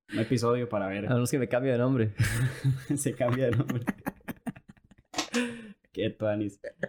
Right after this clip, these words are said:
Speaker 1: Este, mae, ah, bueno, a nosotros nos pueden escuchar en Spotify, en Apple Podcasts, Google
Speaker 2: Ok.
Speaker 1: Podcasts, Amazon Music.
Speaker 2: Buenísimo.
Speaker 1: Eh, como Mentalidades, nada más, Mentalidades. Y, bueno, pueden ver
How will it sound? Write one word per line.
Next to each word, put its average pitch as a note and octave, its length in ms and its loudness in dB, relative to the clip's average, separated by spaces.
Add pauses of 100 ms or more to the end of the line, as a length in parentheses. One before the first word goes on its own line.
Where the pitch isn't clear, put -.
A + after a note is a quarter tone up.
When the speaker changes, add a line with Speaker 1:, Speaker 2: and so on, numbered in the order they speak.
(180)
Speaker 1:
Este, A2 880 0
mae, A#2 480 2 (1000)
ah, C3 80 4
bueno, C#3 260 4
a A#2 60 -4
nosotros C3+ 380 2
nos C3 140 2
pueden C3 420 4
escuchar A#2+ 420 0
en B2 80 -2
Spotify, D3 640 0
en G#2+ 140 -2
Apple G#2+ 260 -4
Podcasts, C3 680 -4
Google G#2+ 280 2
Speaker 2:
Ok. A2 40 2
Speaker 1:
Podcasts, C3 560 -2
Amazon A2 340 0
Music. C#3+ 560 2
Speaker 2:
Buenísimo. G2+ 400 0
Speaker 1:
Eh, G2+ 240 0
como G#2+ 220 0
Mentalidades, G#2 680 2
nada G#2+ 160 0
más, A2+ 240 -2
Mentalidades. G#2+ 720 0
Y, B2 440 2
bueno, B2 240 0
pueden A#2 260 2
ver B2 380 2